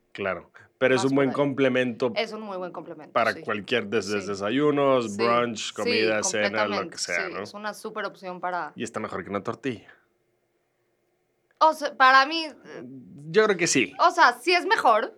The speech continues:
Speaker 2: en sabor,
Speaker 1: En, en
Speaker 2: en, en
Speaker 1: sa-,
Speaker 2: co-, en todo, en
Speaker 1: en,
Speaker 2: nutricionalmente
Speaker 1: eso es
Speaker 2: es
Speaker 1: lo que iba a decir, más
Speaker 2: sí,
Speaker 1: bien en
Speaker 2: sí es mejor.
Speaker 1: nutrición es mejor.
Speaker 2: Es mejor. Y en placer,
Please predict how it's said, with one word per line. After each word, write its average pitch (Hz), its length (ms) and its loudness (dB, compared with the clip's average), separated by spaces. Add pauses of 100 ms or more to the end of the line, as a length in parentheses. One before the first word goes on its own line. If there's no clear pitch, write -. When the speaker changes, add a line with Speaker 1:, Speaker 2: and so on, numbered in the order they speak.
(100)
Speaker 2:
en 214 140 -10
sabor, 214 540 0 (160)
Speaker 1:
En, 143 300 -2
en - 80 -10
Speaker 2:
en, 240 160 2
en 254 160 -4
Speaker 1:
sa-, 240 280 4
Speaker 2:
co-, 247 140 4
en 254 260 0
todo, 330 280 10
en 233 60 0
Speaker 1:
en, 233 40 -4
Speaker 2:
nutricionalmente 285 760 6
Speaker 1:
eso - 100 4
es - 140 8
Speaker 2:
es - 60 -4
Speaker 1:
lo 180 120 2
que 160 60 0
iba 165 100 4
a 175 40 4
decir, 135 200 -2
más 156 160 -4
Speaker 2:
sí, 156 60 0
Speaker 1:
bien 170 140 4
en 156 40 -2
Speaker 2:
sí 269 60 4
es 269 100 4
mejor. 277 160 0
Speaker 1:
nutrición 220 640 2
es 123 140 -12
mejor. - 340 -8
Speaker 2:
Es 220 140 -6
mejor. 196 420 -4
Y 254 140 2
en 254 180 4
placer, 269 560 6